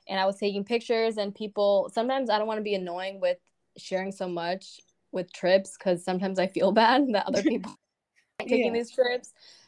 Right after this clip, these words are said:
Speaker 1: But I get a lot of feedback, like, "Oh my God, like, we wanna see more, like, please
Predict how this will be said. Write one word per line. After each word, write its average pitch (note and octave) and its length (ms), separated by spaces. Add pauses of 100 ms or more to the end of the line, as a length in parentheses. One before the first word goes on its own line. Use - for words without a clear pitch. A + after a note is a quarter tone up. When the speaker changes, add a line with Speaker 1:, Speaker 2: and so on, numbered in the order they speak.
(120)
Speaker 1:
But A3 180
I G#3 100
get A3 100
a A3 60
lot G#3+ 140
of G#3 80
feedback, G3+ 420
like, F3 180
"Oh G#3 40
my A3 100
God, A3+ 240
like, F3+ 200
we G3+ 80
wanna G3+ 200
see G3 160
more, G#3+ 480
like, F3+ 320
please G#3 260